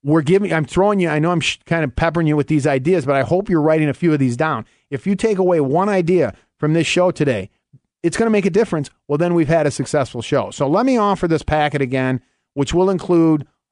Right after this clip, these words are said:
all of the things we talked about. It's an action plan, retirement action plan, right? We'll send all these things out to you. Uh, the tax strategies that I talked about, the end of your planning ideas. And you can really start to look at, still got more ideas left.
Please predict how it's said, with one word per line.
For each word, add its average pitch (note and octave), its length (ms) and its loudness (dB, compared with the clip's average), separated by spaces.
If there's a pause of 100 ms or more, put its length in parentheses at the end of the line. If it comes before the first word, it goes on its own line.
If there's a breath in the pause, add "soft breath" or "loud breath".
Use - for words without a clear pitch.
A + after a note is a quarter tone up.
all F3+ 260 2
of F#3+ 80 0
the - 20 -18
things F3+ 220 0
we E3 80 2
talked D#3+ 300 -2
about. D3+ 200 0
It's C#3+ 260 0
an D#3 60 0
action F#3 300 -2
plan, D3+ 340 0
retirement E3+ 360 0
action D3 240 -2
plan, G2+ 320 -6 (420)
right? D3+ 260 0
We'll C#3 120 0
send F#3 260 0
all F#3 180 2
these F3 180 -2
things E3 220 0
out E3 220 0
to C3 100 -4
you. G2 160 -2 (420)
Uh, C3+ 220 -2
the C3+ 120 -2
tax F3+ 360 0
strategies C3 500 0
that A#2 100 2
I G#2+ 40 0
talked A#2 300 -2
about, A2+ 200 -4
the - 140 -16
end F3+ 220 0
of D#3+ 80 -2
your E3+ 120 2
planning D#3+ 460 0
ideas. A2+ 500 -4 (880)
And D3+ 120 0
you C3+ 60 2
can D#3+ 120 0
really G#3 240 2
start F3 280 0
to D#3 80 -2
look E3+ 260 0
at, C3+ 240 0 (340)
still - 160 -8
got F3 140 0
more C#3+ 160 2
ideas B2+ 440 -2 (100)
left. F#3+ 320 -2